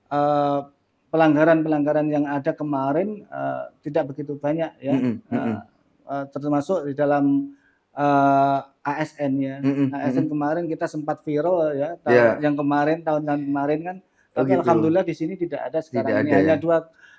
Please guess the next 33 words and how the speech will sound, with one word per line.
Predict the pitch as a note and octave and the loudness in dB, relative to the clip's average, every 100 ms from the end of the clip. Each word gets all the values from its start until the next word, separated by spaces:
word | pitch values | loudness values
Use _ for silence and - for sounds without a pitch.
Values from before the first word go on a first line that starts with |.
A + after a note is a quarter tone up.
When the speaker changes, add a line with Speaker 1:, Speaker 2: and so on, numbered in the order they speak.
| _ | _
Speaker 1:
eh, | D#3+ D#3 D#3 | 2 4 4
kasus | D#3+ D3+ G#3 | 2 2 0
yang | F3+ D3 | -4 -4
sekarang | D#3 D#3 | -4 -2
kan | D#3 D3+ | -4 -4
yang | D3+ D3 D3+ | -6 -8 -8
sudah | D3 D3 C3+ | -6 -6 -6
kita, | D3 C#3+ C3 B2 - _ | -8 -6 -4 -6 -14 _
apa, | - - - D3+ | -16 -14 -12 -14
kita | C#3+ C#3 C3+ C#3 | -6 -4 -4 -2
sampaikan | C3+ C#3 C3+ D3 | -4 -4 -6 -8
kan | E3 D#3 | -8 -10
itu | C3+ C3+ | -12 -12
kan. | D3+ - | -14 -12
Speaker 2:
Baik. | G2+ G2 - - | -2 0 0 -4
Speaker 1:
Heeh, | C#3 C#3 C#3 D3+ E3+ D3 | -12 -10 -6 -6 -6 -10
pun | D#3 D3+ | -6 -2
belum, | D3+ C#3+ D3 C#3+ C#3+ | 2 2 2 -2 -4
eh, | C#3+ | 0
tidak | D3 C#3+ | 0 -2
terbukti | C3 D3 - D3 | -8 -12 -4 -2
yang | C#3+ C#3 | 0 -2
Speaker 2:
Tidak | A2+ A2+ | 0 0
terbukti | A#2 B2+ - | 0 2 4
ya? | - | 4
Speaker 1:
meyakinkan | A2 - F3+ E3+ | 6 6 4 4
kan. | F#3+ E3+ D3 _ _ - | -2 -6 -12 _ _ -4
Karena | C#3+ F#3 G3+ D#3+ | -2 2 4 4
hanya | E3 E3 E3 | 4 2 2
apa, | E3 | 0
lewat | D#3+ D#3 D3+ D#3 | 2 2 0 -4
apa, | D#3+ A#3 A3+ | -8 -8 -8
eh, | C#3+ D3 D3 | -6 -4 -2